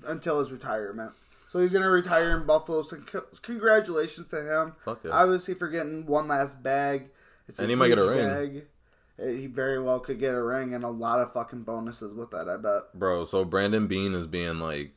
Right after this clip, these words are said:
Speaker 2: Twitter was going crazy with, like, pictures of Brandon 'cause, like, they're like, "Yo, this is the greatest G M of all time."
Speaker 1: He, he, he's really trying to make a case for it, man. He's going out for everything.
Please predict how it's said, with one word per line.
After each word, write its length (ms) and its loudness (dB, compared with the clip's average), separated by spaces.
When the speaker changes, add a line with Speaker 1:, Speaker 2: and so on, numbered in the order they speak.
Speaker 2:
Twitter 240 0
was 120 -2
going 180 -6
crazy 380 -4
with, 180 -8
like, 140 -8
pictures 300 -10
of 100 -10
Brandon 300 -8
'cause, 160 -10
like, 220 -8
they're 140 -6
like, 240 -8
"Yo, 120 -6
this 120 -12
is 60 -16
the 80 -20
greatest 340 -8
G 100 -12
M 140 -12
of 80 -12
all 140 -6
time." 240 -6
Speaker 1:
He, 120 -2
he, 280 0
he's 400 -2
really 320 4
trying 380 2
to 80 0
make 240 -4
a 60 -8
case 360 -2
for 180 2
it, 60 0
man. 260 -4
He's 140 -8
going 260 -2
out 220 4
for 120 -2
everything. 540 0